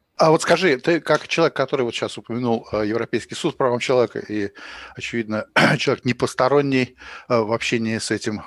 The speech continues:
важным институтом, вот, э, работе с, э, с Е С П Ч, что ты находишь удовлетворительно, а, а что, э, ты считаешь, можно, как говорят англичане, ещё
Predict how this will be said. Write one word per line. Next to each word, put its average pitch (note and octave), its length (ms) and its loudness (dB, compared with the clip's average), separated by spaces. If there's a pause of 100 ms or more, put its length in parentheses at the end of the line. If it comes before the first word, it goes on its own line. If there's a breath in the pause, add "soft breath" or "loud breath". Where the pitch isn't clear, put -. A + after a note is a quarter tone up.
важным A2+ 480 -2
институтом, A2 600 -2
вот, B2+ 260 -4
э, C3 240 0
работе D3+ 580 2
с, - 320 -10
э, C3+ 320 2 (240)
с - 380 -14
Е C#3 160 2
С - 40 -12
П D3+ 140 0
Ч, A#2+ 300 4 (380 loud breath)
что - 240 2
ты F3 80 -4
находишь D#3+ 480 4
удовлетворительно, B2+ 1040 0
а, A#2 300 2
а A#2 100 0
что, F3 360 4
э, C3+ 280 -10
ты B2+ 140 -4
считаешь, B2+ 460 -2
можно, A#2+ 340 -6
как A2+ 260 -10
говорят A2 280 -6
англичане, A2 540 -6
ещё G#2+ 360 -6